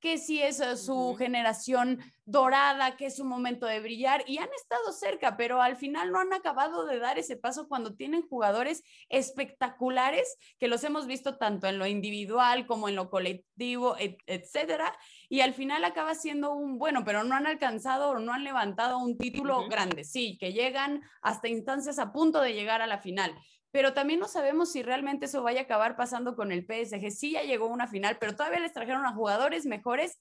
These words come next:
Speaker 1: y quién sabe hasta dónde vayan a llegar. Te digo, yo en lo personal creo que es mucho del técnico.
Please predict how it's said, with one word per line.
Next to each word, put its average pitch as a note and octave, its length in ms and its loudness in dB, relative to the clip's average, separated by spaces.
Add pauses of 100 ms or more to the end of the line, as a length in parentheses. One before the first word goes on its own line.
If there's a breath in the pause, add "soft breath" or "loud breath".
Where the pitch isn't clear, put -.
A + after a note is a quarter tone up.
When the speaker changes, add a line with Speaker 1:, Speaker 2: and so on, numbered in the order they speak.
Speaker 1:
y F#3 120 -10
quién D4+ 280 0
sabe A#3 220 0
hasta A3 180 0
dónde F3+ 260 0
vayan F#3 320 0
a E3 60 -4
llegar. F3 320 -2 (340 soft breath)
Te A#3+ 120 6
digo, A3+ 260 2
yo B3 240 2
en A#3+ 160 0
lo A3+ 120 0
personal A#3+ 420 -4
creo C#4+ 180 -6
que C#4+ 80 -6
es B3 80 -4
mucho B3 320 -2
del F3 260 -2
técnico. G#3+ 640 -2